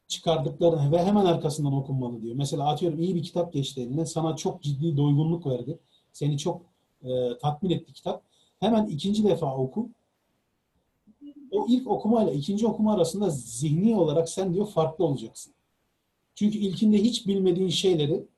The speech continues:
kitap sana gösterdi. O kitap sana onlara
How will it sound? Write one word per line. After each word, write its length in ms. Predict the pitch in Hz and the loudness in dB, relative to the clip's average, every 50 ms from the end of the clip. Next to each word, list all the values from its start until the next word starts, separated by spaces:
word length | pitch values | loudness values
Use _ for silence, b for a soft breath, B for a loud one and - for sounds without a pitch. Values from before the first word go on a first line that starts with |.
| _ _ _ _ _ _ _ _ _ _ _ _ _ _ _ _ _ _ _ | _ _ _ _ _ _ _ _ _ _ _ _ _ _ _ _ _ _ _
kitap 280 | - - - 185 170 170 | -18 -8 -4 -4 -4 -2
sana 380 | - 170 156 151 139 135 - - - | -2 -2 -2 0 -2 -4 -6 -6 0
gösterdi. 640 | 156 165 165 170 - 196 185 175 170 180 185 185 - _ _ _ _ | 0 0 0 0 -2 -2 -2 -2 0 -2 -2 -4 -6 _ _ _ _
O 80 | - 139 | -10 -10
kitap 260 | - - 165 139 - | -8 -6 -8 -8 -6
sana 240 | - 160 147 147 139 | -6 -4 -4 -2 -2
onlara 340 | 143 156 156 156 160 160 | -2 -2 2 2 2 2